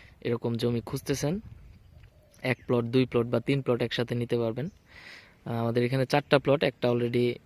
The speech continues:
সেল হয়ে গেছে, তো তিনটা দিতে পারবো। এবং যারা একটা নিতে চান তারা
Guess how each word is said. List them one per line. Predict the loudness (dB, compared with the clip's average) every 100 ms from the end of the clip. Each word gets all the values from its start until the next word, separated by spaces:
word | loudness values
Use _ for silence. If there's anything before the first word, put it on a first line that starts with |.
| -16 -14 -6
সেল | 0 2
হয়ে | 4 4
গেছে, | 2 -2 -10 -12 -20 -8
তো | -6
তিনটা | 0 2 4
দিতে | 4 4
পারবো। | 4 4 0 -6 -10 -20 -20 -16
এবং | -6 0
যারা | 4 6 6
একটা | 2 4 2
নিতে | 4
চান | 0 0
তারা | 0 2 2 0